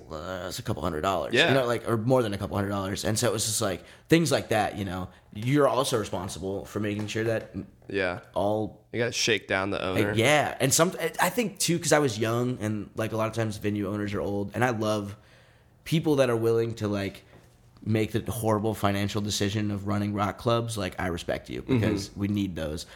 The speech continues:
Speaker 1: But sometimes you get the old guy that's like, "I can, I can take a couple hundred off
Speaker 2: Right.
Speaker 1: this kid." And it's like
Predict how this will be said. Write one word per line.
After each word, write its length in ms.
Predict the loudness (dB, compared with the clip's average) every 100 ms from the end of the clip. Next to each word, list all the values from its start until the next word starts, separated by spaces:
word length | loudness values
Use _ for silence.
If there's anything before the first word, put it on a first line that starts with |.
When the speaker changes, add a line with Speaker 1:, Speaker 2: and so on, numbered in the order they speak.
| 2
Speaker 1:
But 260 | 6 6 6
sometimes 440 | 2 4 4 4
you 80 | 0
get 100 | 0
the 60 | 2
old 200 | 0 0
guy 220 | -2 -2
that's 160 | -4 -4
like, 320 | -6 -8 -14 _ _ _ _ _ _ _ _ -12 -8
"I 100 | -8
can, 100 | -10 -20 -16 -4
I 120 | -4
can 80 | 0
take 160 | -2 -2
a 40 |
couple 200 | -2 0
hundred 160 | 4 6
off 100 | 6
Speaker 2:
Right. 80 | 2
Speaker 1:
this 140 | 0
kid." 320 | 0 2 2 0
And 100 | -2
it's 100 | 0
like 240 | -2 -4